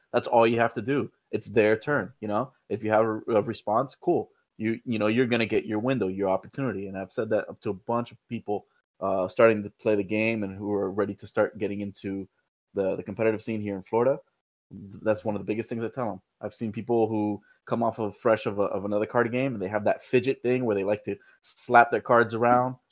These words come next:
and they're looking at their hand and making sure their, their, their cards don't fall out while it's their opponent's turn.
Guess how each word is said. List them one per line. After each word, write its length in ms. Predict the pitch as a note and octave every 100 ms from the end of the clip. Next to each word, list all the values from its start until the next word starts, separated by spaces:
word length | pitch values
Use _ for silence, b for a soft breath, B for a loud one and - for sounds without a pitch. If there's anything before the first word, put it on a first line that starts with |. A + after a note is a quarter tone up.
| -
and 120 | G#2
they're 120 | G2
looking 200 | G#2 A#2+
at 80 | A#2+
their 100 | A2+
hand 280 | A#2+ B2+ B2
and 40 |
making 180 | G#2+ A#2
sure 200 | - A#2
their, 220 | A2 G#2
their, 220 | G#2 G#2 -
their 100 | G#2
cards 280 | - A2+ B2
don't 180 | G#2+
fall 180 | A#2+ A2+
out 320 | A2+ A#2+ -
while 160 | A2+ G2
it's 180 | F2+ -
their 120 | F#2+
opponent's 360 | - A#2 C3+ -
turn. 280 | D3+ D3+